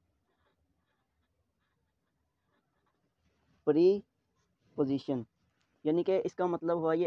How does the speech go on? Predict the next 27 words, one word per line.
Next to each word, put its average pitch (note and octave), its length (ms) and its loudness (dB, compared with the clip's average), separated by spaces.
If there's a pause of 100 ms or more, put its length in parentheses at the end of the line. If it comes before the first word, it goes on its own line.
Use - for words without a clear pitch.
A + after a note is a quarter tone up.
ऐसे D3+ 240 -4
अल्फाज E3 360 -2
होते D3 220 -4
हैं D3+ 160 -4
जो D#3+ 80 -4
किसी - 280 -8
चीज़ C#3+ 300 -4 (100)
के D#3+ 160 0 (920)
शुरू D#3 200 2
में D#3+ 300 0 (100)
आते B2 240 -6
हैं। A2+ 180 -10 (640)
और D3 100 0
वो D#3+ 160 4
क्या E3 220 4
चीज़ E3 280 0
हैं F3 200 2
जिसके D#3+ 240 -4
ये E3 120 0
शुरू E3 220 0
में E3+ 120 2
आते D#3 180 -2
हैं? E3 60 0
वो D#3+ 140 0
है E3 120 0
noun B2+ 380 0 (2000)
या C#3+ 360 4